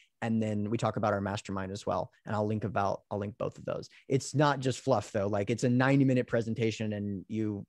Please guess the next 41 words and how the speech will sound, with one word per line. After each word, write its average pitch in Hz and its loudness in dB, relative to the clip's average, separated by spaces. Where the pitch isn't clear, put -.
uh, 67 -10
you 113 -6
know, 90 -2
just 127 -2
from 120 2
the 110 2
conversation 107 -2
today, 95 -2
my 113 2
goal 139 8
is 123 2
to, 127 -2
like, 104 -4
really 139 8
pump 139 2
the 127 0
value 110 2
in, 104 -2
and 104 -4
I, 104 -2
I'm 107 -2
sure 117 -2
you 104 -2
get 92 -4
a 92 -4
lot 78 -6
out - -8
of - -14
it. - -10
So - -10
even 147 6
if 170 4
you 156 6
have 143 4
a 135 4
lot 123 6
of 113 2
experience 110 -4
in 101 -4
the 101 -6
space, - -8